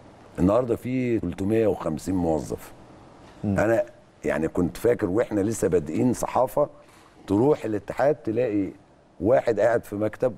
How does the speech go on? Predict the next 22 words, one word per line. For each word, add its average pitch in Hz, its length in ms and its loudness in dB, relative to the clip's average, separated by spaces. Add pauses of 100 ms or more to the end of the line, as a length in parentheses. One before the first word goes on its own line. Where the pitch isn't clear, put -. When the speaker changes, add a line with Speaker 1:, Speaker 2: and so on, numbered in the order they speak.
Speaker 1:
والتاني 107 460 0
قاعد 110 240 2
في - 100 -8
مكتب 104 340 0
بعيد 104 200 2
عنه، 127 280 2 (360)
واحد 113 360 0
بيدير 101 420 2 (840)
المسابقات 92 560 2
كلها، 110 260 2
واحد 117 300 2
بيدير 98 320 -2
المناطق 110 480 0
كلها، 135 460 2
Speaker 2:
كان 117 220 -12
المهندس 113 500 -4
Speaker 1:
وخلاص. 117 300 4
Speaker 2:
يسري 107 160 -6
الله 107 140 -4
يم-، 104 120 -6
الله 104 200 -2
يرحمه. 95 260 -6